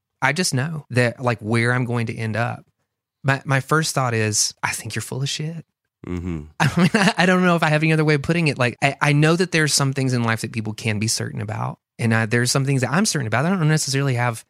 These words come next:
Speaker 1: a, an explanation for why I'm certain about them. A-, and I, I believe that maybe people feel that same way about their religion or, or their belief. But I feel like doubt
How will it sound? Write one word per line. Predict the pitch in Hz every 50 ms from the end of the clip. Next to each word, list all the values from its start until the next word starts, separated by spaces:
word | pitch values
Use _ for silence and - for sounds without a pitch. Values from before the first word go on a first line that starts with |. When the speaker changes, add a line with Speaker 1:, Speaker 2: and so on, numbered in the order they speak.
| _ _ -
Speaker 1:
a, | 127 123 120 -
an | - 127 120 123
explanation | 120 - - 123 117 110 110 110 - 151
for | 139 - 120 110
why | 107 101 101 104 104 117 113
I'm | 120 123 123
certain | - - - 120 117 123
about | 123 120 127 127 135 151
them. | 151 160 175 180 165 - _ -
A-, | 127 123 - -
and | 123 113
I, | 110 117 -
I | 131 113
believe | 104 107 101 104 104 101 -
that | 104 101 98 - _ _ _ _ _ _ -
maybe | 117 110 107 107
people | - 117 - 110 107
feel | - - 110 104
that | 107 107 113 -
same | - 113 110 113
way | 117 113
about | 110 110 110 113 - -
their | 110 110 110 107 101 -
religion | - 104 104 107 104 104 - 131 127 127
or, | 117 110 107 -
or | 120 110
their | 104 107 104
belief. | 104 110 104 104 104 127 143 - -
But | 147
I | 147 147
feel | - - 185
like | 175 160 139 117
doubt | 127 135 143 151 151 - -